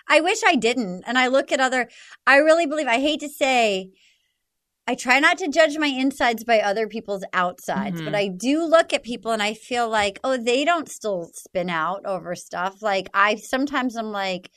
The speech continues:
Speaker 1: "If I was so-and-so, like, at what point do I, would I n-, feel comfortable enough?"
Speaker 2: Yeah.
Speaker 1: I mean, it's certainly not as bad as it used to be, but for sure. And, and just hearing you talk,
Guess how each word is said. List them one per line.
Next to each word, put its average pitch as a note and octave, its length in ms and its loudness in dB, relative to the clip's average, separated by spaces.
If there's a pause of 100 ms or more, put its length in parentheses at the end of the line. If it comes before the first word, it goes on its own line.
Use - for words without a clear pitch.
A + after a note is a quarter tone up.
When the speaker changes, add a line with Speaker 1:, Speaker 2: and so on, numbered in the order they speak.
(200)
Speaker 1:
"If A3 160 -2
I A#3+ 160 4
was A3+ 240 -4
so-and-so, G3 1080 2 (540)
like, G#3+ 180 -4
at A#3 160 0
what C#4+ 420 2
point C#4+ 800 -4
do A#3+ 160 -4
I, A3+ 220 0 (180)
would A#3+ 140 -4
I A3+ 100 2
n-, A3 220 -2 (360)
feel A#3 200 -8 (260)
comfortable B3+ 560 -6
enough?" F#3+ 320 -4
Speaker 2:
Yeah. E3+ 180 -8
Speaker 1:
I B3+ 100 -2
mean, C#4+ 100 2
it's C#4 100 -10
certainly G#4+ 220 -6
not C#4 200 4
as A#3 140 -6
bad F3 300 -4
as G#3+ 100 -6
it G3 140 -8
used F3+ 300 -10
to C#4 60 -10
be, E4+ 280 -4
but A3 420 0 (1400)
for F4 160 -4
sure. G4+ 640 0
And, C#4+ 240 0
and C4+ 160 -6 (240)
just D4+ 220 -6
hearing E4 200 -2
you C#4+ 120 2
talk, C4 280 4